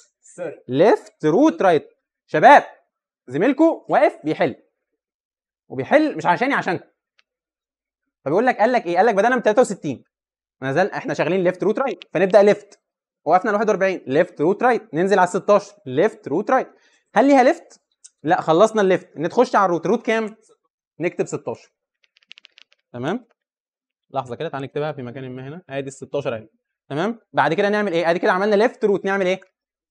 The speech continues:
Speaker 2: نعمل رايت، الرايت بتاعها بكام يا كارلو؟
Speaker 1: تلاتة وعشرين.
Speaker 2: خمسة وعشرين، عظيم جدا. كده مين خلص؟ كده دي خلصت. دي كانت ايه يا كارلو؟ وانت واقف بتقول كده؟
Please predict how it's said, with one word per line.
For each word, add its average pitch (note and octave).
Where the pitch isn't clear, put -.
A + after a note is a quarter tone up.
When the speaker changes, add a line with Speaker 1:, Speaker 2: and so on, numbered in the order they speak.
Speaker 2:
نعمل F#3
رايت، G3
الرايت E3+
بتاعها E3+
بكام E3+
يا E3
كارلو؟ E3+
Speaker 1:
تلاتة D3+
وعشرين. C3+
Speaker 2:
خمسة D#3
وعشرين، C#3+
عظيم C#3+
جدا. A#2
كده B3
مين C4+
خلص؟ A3
كده C4
دي B3
خلصت. -
دي -
كانت -
ايه C4
يا F#3+
كارلو؟ A#2+
وانت B2
واقف C#3
بتقول C#3
كده؟ D3+